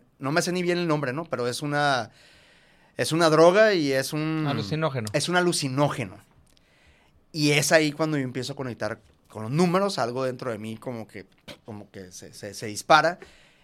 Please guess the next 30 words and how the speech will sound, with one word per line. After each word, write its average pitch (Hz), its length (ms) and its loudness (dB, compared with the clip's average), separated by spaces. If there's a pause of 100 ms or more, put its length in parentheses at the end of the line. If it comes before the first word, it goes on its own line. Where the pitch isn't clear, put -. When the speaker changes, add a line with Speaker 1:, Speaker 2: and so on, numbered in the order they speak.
(120)
Speaker 1:
y 123 120 -4
es 120 120 -4
cuando 135 220 -4
empiezo 117 440 -6
a, 107 300 -8
a, - 320 -18
a 107 80 -14
preguntarle 110 460 -8
a - 20 -10
las 117 140 -10
personas 110 560 -10
cuál 104 180 -10
es 101 80 -14
tu - 100 -20
fecha 101 220 -16
de 98 60 -14
nacimiento, 127 560 -8
y 127 80 -8
les 104 140 -14
empiezo 101 240 -16
a - 20 -10
hablar, 95 180 -12
"Oye, 139 280 -10
esencia 131 460 -8
y 110 140 -8
esto", 131 260 -12
y 123 140 -10
empiezo 107 360 -12
a 117 40 -14
practicar 117 760 -4